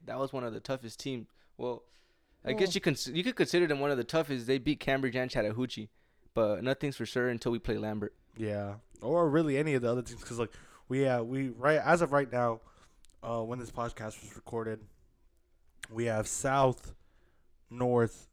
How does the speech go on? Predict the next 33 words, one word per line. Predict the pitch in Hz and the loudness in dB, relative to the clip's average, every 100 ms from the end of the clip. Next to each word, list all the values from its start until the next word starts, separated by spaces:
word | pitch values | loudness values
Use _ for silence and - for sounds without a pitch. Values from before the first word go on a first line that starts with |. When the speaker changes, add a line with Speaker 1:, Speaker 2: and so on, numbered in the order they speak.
| - | -2
Speaker 2:
well, | 131 131 110 120 | 2 2 0 -2
in | 120 147 | -2 -2
order, | 139 147 123 | 2 2 2
we | 110 117 | 0 -2
have | 107 | -2
South, | - 139 135 135 - - | -2 0 2 2 -2 -16
Central, | - - 123 - 123 113 110 | -8 -4 -4 -4 -6 -6 -10
North, | 113 117 113 - - | -8 -6 -8 -10 -20
a-, | - _ _ 107 | -20 _ _ -18
and | 104 | -14
Lambert. | 101 101 87 - _ _ _ _ _ _ _ _ _ _ - | -14 -14 -16 -20 _ _ _ _ _ _ _ _ _ _ -16
If | 107 | -12
I | 104 | -10
have | 101 104 98 | -8 -8 -8
that, | 101 95 _ _ _ 104 | -10 -10 _ _ _ -18
if | 104 | -10
I | |
Speaker 1:
I | 98 | -8
think | 104 | -6
Speaker 2:
have | |
Speaker 1:
you | 127 | -4
have | 110 | -4
Speaker 2:
that | |
Speaker 1:
Lambert | 117 110 110 | -4 -4 -6
and | 107 | -6
North | 104 104 _ | -10 -12 _
switched | - 104 - 101 | -18 -18 -14 -14
up. | 98 _ _ _ _ - | -14 _ _ _ _ -4
Or | 117 | -4
no, | 117 127 110 _ _ 123 | -2 -4 -6 _ _ -8
Speaker 2:
No, | 127 123 | -2 0
Speaker 1:
it's | 120 | 0
Speaker 2:
'cause | 123 - | -2 -4